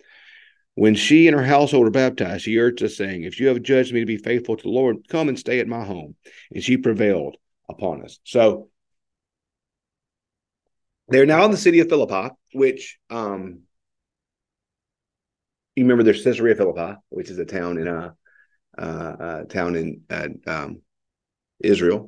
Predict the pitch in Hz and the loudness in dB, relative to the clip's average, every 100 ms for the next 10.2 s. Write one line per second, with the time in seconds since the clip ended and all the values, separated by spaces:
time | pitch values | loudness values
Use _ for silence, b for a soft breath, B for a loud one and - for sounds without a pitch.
0 | - 85 87 82 95 92 87 82 - B | -10 -6 -4 -2 0 0 -2 -6 -12 B
1 | B B - 78 78 76 - - 95 87 | B B -14 -10 -8 -10 -12 0 6 6
2 | 82 78 76 78 82 - _ _ _ _ | 6 2 -4 -6 -8 -14 _ _ _ _
3 | _ _ 92 85 87 80 - 90 92 82 | _ _ 4 4 4 -2 -2 0 0 0
4 | 82 85 90 95 - - 95 90 87 - | -2 -2 -2 -2 -2 -2 0 0 -2 -8
5 | 87 87 82 85 - - - 87 82 - | -8 -8 -6 -8 -10 -4 0 0 0 -6
6 | b b b - 98 90 90 - 113 110 | b b b -2 0 0 -4 0 4 6
7 | 110 117 113 151 101 87 107 - 98 95 | 8 6 6 6 6 0 -2 -2 0 2
8 | 92 - - 90 95 101 101 90 87 92 | 0 -4 -6 -2 -2 -2 0 0 -2 -4
9 | 85 85 87 87 85 82 87 - 80 80 | -6 -6 -6 -6 -6 -6 -8 -4 -4 -2
10 | 80 | -6